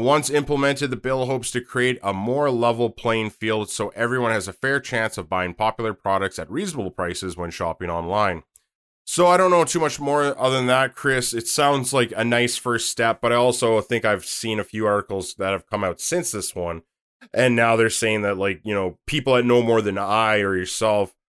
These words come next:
have kinda looked into this and they're like, "Yeah, I don't think it's gonna help that much." But again,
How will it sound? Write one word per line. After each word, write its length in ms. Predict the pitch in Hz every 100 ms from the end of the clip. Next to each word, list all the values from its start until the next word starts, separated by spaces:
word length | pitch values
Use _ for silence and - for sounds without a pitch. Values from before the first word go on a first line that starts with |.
| _ _ -
have 420 | 117 107 101 85 _ -
kinda 220 | 123 120
looked 240 | 113 110
into 240 | 110 107 110
this 160 | 104
and 80 | 104
they're 80 | 98
like, 160 | 98 92
"Yeah, 180 | 98
I 60 | 104
don't 140 | 107
think 140 | 113 101
it's 100 | 101
gonna 120 | 104
help 280 | 110 101 76
that 260 | 90 95
much." 380 | 107 113 113 -
But 100 | 139
again, 400 | 139 170 143 131